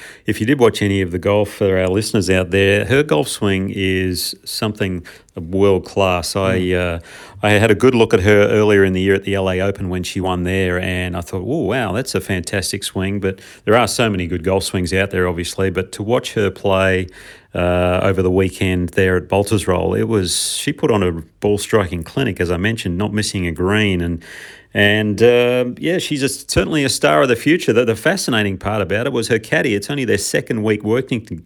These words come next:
Speaker 1: together, and it's her caddy's first time ever working a major. So he's one from one for major championships. He's thinking, "How easy is this?" <laughs>
Speaker 2: Well, speaking of first major championships, you mentioned Rose Zhang, who, um,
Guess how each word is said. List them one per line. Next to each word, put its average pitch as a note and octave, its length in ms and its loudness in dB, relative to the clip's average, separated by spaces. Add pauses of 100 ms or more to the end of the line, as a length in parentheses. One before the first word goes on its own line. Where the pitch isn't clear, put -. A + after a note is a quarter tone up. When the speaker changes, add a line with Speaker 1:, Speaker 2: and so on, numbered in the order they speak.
Speaker 1:
together, F2 380 -4
and A2+ 280 0
it's G#2+ 180 -2
her G#2+ 100 -2
caddy's A#2 480 -2 (260)
first - 440 2
time A2 340 2
ever A2 260 2
working G#2+ 380 2
a F#2+ 40 -2
major. G2+ 460 -2
So G#2 160 0
he's B2+ 180 2
one B2 220 2
from G#2 180 0
one C3 200 0
for - 120 -2
major G#2 280 -2
championships. G#2+ 720 -4
He's B2+ 160 -6
thinking, G#2 320 -4 (240)
"How A3+ 200 2
easy F2+ 260 0
is E2 100 -6
this?" D4 520 -4
<laughs> - 760 -4
Speaker 2:
Well, F3+ 240 -2
speaking G#3+ 340 -2
of E3 80 -2
first E3+ 260 -2
major D#3 280 0
championships, C3+ 560 -6
you D3+ 60 -6
mentioned F3 440 -4
Rose C#3 380 -2
Zhang, B2 360 0
who, B2+ 220 -2 (320)
um, B2+ 400 -2